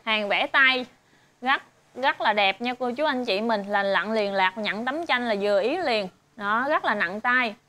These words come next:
Đó, em giao lưu mình với giá là hai triệu rưỡi, bao phí ship tặng nhà cho cô chú anh chị mình. Đó, mình xem hàng, à, đẹp mình mới nhận nha. Đó, mình xem giùm em. Đó, mặt sau đây ha. Rồi, lấy anh.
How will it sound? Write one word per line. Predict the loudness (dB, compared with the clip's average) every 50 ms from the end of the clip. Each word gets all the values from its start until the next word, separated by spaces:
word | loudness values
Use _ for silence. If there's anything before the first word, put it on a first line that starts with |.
| _ _ _ _ _ _ _ _ _ _
Đó, | -6 -2 -2 0
em | 0 0 0 0 2
giao | 2 2 4
lưu | 4 4 2 2
mình | 2 2 0 2 2
với | 2 2 2 2
giá | 4 4 2 4
là | 4 2 2
hai | 4 2 0 0
triệu | 0 -2 -2 -2
rưỡi, | 0 0 -2 -2 0
bao | 2 4 4 4 4
phí | 0 -2 -4
ship | -2 -4 -4 -2 -2
tặng | -4 -2 -2 -2
nhà | 0 2 2 2 0
cho | 0 -4 -4
cô | -2 -2 -2
chú | -2 -2 -2
anh | -2 -2 -2 -2
chị | -2 0 0
mình. | 2 0 0 -2 -4 _ _ _ _
Đó, | -4 -2 0 0
mình | 0 -2 -2 -2
xem | -2 -2 -2 0 0
hàng, | 0 0 0 0 -2 -6 -10 _ -18 -20 -20 -20 _ _ -8
à, | -4 -2 -2 0 -2 -2 -4 -8 -14 _ _ _ _ _ _ _
đẹp | 2 4 4 4 4 2
mình | 0 0 0
mới | 0 0 2
nhận | 2 2 2 2 2 2
nha. | 2 2 0 -2 -10 -20 -20 -20 -20 _ _ _ _ _ _ _ -6
Đó, | -2 0 2
mình | 2 2 2 2
xem | 2 0 2 2
giùm | 2 2 2
em. | 2 0 0 -2 -6 -12 -16 _ _ _ -20 -20 -20 _ _ _ _ _ _ _ _ _ _ _ _ _ _ _ _ _ _ _ _ _ _ _ _ _
Đó, | 0 2 4 4 4
mặt | 2 0 -2 -2 0
sau | 2 4 4 4 4
đây | 4 4
ha. | 6 4 4 4 0 -12 -16 -16 -16 -18 -20 _ _ _ _ _ _ _ _ _ _ _ _ _ _ _ _ _ _ _ _ _ -10
Rồi, | -8 -8 -6
lấy | -6 -8 -8
anh. | -10 -10 -10